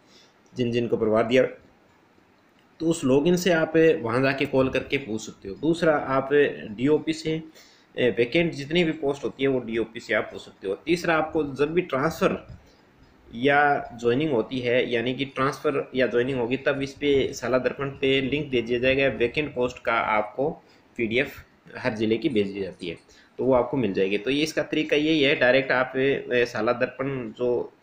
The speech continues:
helpline number है, वहाँ से आप संपर्क कर सकते हो और वहाँ पर आपको पता लग सकता है, डायरेक्ट आप देख नहीं सकते। ये इसमें और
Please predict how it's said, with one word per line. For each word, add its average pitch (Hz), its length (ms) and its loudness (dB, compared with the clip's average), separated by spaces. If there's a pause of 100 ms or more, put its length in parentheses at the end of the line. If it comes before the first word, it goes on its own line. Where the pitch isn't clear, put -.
helpline 127 400 -2
number 135 220 0
है, 135 300 -4 (440)
वहाँ 131 320 0
से 139 180 0
आप 113 240 0
संपर्क - 440 -4
कर 101 100 -4
सकते - 300 -12
हो 139 260 -4 (500)
और 110 100 -2
वहाँ 113 340 -2
पर 110 140 0
आपको - 260 -2
पता - 200 -8
लग 98 120 -4
सकता - 240 -6
है, 101 80 -2
डायरेक्ट 156 280 2
आप 135 100 0
देख 143 200 0
नहीं 101 100 -6
सकते। 95 320 -16 (640)
ये 139 280 4
इसमें 131 540 -2
और 120 520 0